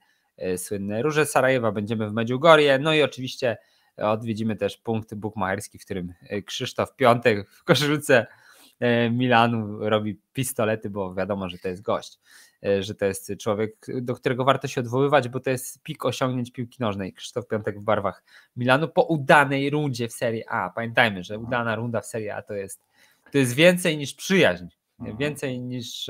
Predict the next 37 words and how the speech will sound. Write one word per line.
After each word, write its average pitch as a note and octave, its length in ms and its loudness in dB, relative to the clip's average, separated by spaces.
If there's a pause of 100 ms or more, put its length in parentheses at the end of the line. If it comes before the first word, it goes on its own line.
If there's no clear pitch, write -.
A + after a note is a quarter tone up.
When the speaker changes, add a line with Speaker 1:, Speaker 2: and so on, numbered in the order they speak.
Speaker 1:
lojalność, A2+ 500 0
to - 100 -14
jest G#2+ 180 -10
wszystko. - 280 -12
Speaker 2:
Wiesz D3 120 -6
co, G#3 260 -4
Kuba, F#3+ 380 0
jest F#3+ 280 0
tutaj D3+ 280 -2
taki C#3+ 260 -4
wniosek C3 480 -4
formalny A#2+ 500 2
Konrada A#2+ 440 4
Hornowskiego. A2 680 -2
Czy G2+ 160 -10
będzie C#3+ 260 0
jakiś B2 320 -4
ranking A#2+ 760 0
lub A#2 280 -4
punktowanie D3+ 720 6
wydarzeń F#2+ 440 0
polskiej F#2+ 440 -4
piłki B2 500 -4
z F#2+ 100 -10
dwa F#2+ 180 2
tysiące A#2 400 -6
dwudziestego G2 480 -2
trzeciego G2+ 340 0
roku? E2+ 340 -2
Myślę, C3 240 -4
że B2 100 0
rankingu C3 460 2
nie C3+ 140 2
zrobimy, A#2+ 580 0 (600)
e, F#2 640 2
ale C3 220 2
może, D#3 240 2